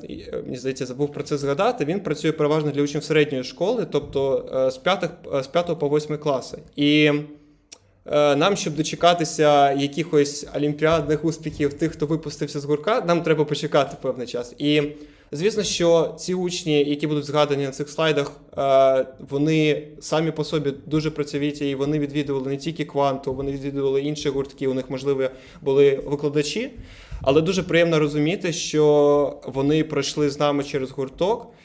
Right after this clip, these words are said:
і дехто з них пройшов з нами, навчався на гуртку три-чотири роки, тобто достатньо тривалий час, а вступивши на гурток в п'ятому або шостому класі, тобто тоді, коли вони фактично тільки починали свій шлях.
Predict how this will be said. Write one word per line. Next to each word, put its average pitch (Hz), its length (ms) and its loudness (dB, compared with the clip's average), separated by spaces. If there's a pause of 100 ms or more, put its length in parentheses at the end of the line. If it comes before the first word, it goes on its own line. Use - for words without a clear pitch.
(180)
і 139 520 4 (320)
дехто 160 380 2
з 131 40 -6
них 147 220 -2
пройшов 139 340 -2
з - 40 -12
нами, 135 460 -2 (200)
навчався 143 400 -2
на 135 80 -6
гуртку 139 580 -2 (360)
три-чотири 143 720 0
роки, 175 360 0
тобто 147 240 -8
достатньо 147 460 -2
тривалий 135 480 0
час, 196 440 -4 (320)
а 135 80 -6
вступивши 147 580 -4
на 131 80 -4
гурток 143 380 -4
в 147 60 -18
п'ятому 147 340 0
або 143 160 -2
шостому 147 460 -4
класі, 180 440 -4 (420)
тобто 143 260 -4
тоді, 147 320 -2
коли 156 220 0
вони 147 220 2
фактично 147 440 -6
тільки 147 260 -10
починали 143 560 0
свій 139 240 -6
шлях. 110 260 -8